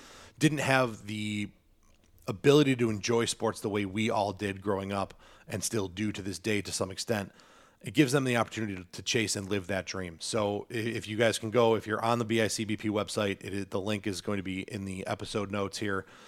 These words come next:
Um, it's gonna, those notes will be on Apple Podcasts and on Spotify and everywhere else. If not, you can find us on social media, Hats, Tats, and Stats on Facebook, Twitter, and Instagram. That link will be around. Go,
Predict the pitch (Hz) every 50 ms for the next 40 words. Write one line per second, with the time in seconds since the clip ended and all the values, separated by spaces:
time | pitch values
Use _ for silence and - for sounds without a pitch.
0 | - - - - - - - - 104 104 101 95 92 92 95 98 98 - 123 107
1 | 104 101 98 95 _ _ - 101 95 101 101 120 113 101 113 113 107 101 95 98
2 | 95 104 101 104 104 107 107 107 107 107 104 101 - - _ - - 110 107 104
3 | 98 - - 101 101 95 - - 104 98 - - - 107 104 104 98 90 - -
4 | 101 101 98 95 - 101 98 98 98 92 95 95 98 95 98 - 107 - - -
5 | 107 107 104 107 107 104 98 95 98 - - - 117 113 113 110 104 90 - -
6 | 113 120 117 - - 113 - - 98 104 101 98 101 92 - 110 113 107 - -
7 | 110 104 98 - 104 95 - - 107 101 98 95 - - - - - - - -
8 | - _ _ - - 104 90 - - 113 101 - - 110 104 92 - - - _
9 | _ _ _ _ - - 110 113 95 98 92 95 - - - 107 107 104 101 92
10 | - - 92 98 98 95 92 90 - - 101 98 95 98 107 101 92 - 104 87
11 | 101 98 95 92 95 95 95 92 92 92 - - - - - - - - - -
12 | - - _ _ _ _ - 156 151 147 143 139